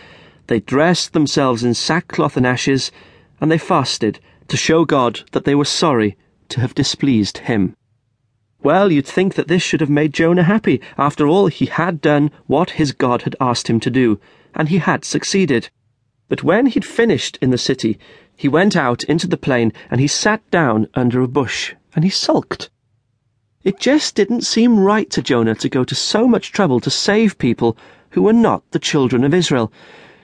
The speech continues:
He didn't think that the people of Nineveh should have been forgiven. The truth was, he'd been hoping that God would punish them. God looked down on Jonah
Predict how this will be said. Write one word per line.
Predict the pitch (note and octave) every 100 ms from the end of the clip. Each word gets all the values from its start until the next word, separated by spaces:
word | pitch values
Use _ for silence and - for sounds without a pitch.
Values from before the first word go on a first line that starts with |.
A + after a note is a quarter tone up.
| _
He | G#3
didn't | C#4 E4 -
think | - C3 -
that |
the | D3+
people | - E3+ C#3
of | C3
Nineveh | D3 F3 G#2+ G#2+ -
should | - -
have | G3+ -
been | B3+ G#3+
forgiven. | A#2+ C3 F#3+ E3+ A#2+ - _ _ _ _ _ _ _ _ -
The | -
truth | - A3 -
was, | D#3 G#2+ G2+ - _ _
he'd | _ D#3 -
been | C#3
hoping | A2+ F#3+ - A#2+
that | G2+ -
God | D3 G#2+ A2+
would | A#2
punish | - E3 C#3 -
them. | G#2+ G2+ _ _ _ _ _ _ _ _
God | A#2+ C3+ E3 D#3
looked | D#3 - -
down | D3+ C3+ A2+
on | A2
Jonah | A#2 A2 G#2+ G2+